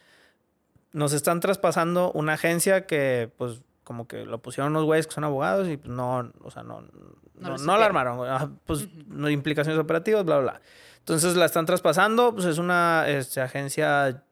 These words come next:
Speaker 1: pues, chiquita, tiene cinco personas, eh,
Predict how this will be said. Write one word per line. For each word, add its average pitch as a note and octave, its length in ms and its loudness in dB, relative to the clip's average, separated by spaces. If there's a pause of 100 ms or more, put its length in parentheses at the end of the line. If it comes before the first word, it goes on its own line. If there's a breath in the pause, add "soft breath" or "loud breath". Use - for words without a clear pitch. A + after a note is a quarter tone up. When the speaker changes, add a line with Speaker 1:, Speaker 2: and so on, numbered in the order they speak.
Speaker 1:
pues, - 160 -16
chiquita, D#3+ 580 -4
tiene C3 260 -6
cinco C3+ 380 -6
personas, D#3 680 -2 (460 soft breath)
eh, B2+ 420 2